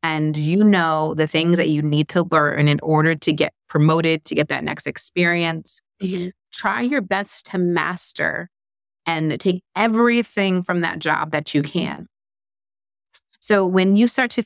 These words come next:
Speaker 1: feel like your job is almost on autopilot,
Speaker 2: Mm-hmm.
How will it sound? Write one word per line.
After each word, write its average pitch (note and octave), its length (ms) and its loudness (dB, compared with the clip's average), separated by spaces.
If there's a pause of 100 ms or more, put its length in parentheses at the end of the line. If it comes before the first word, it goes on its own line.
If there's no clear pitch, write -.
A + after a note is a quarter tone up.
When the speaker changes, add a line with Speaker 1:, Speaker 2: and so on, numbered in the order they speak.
Speaker 1:
feel E3+ 400 2
like D#3 440 -2 (640)
your F3+ 140 2
job F3 280 -2
is F3+ 80 0
almost E3+ 260 0
on D#3+ 140 0
autopilot, G3+ 720 -2 (320)
Speaker 2:
Mm-hmm. G3 300 2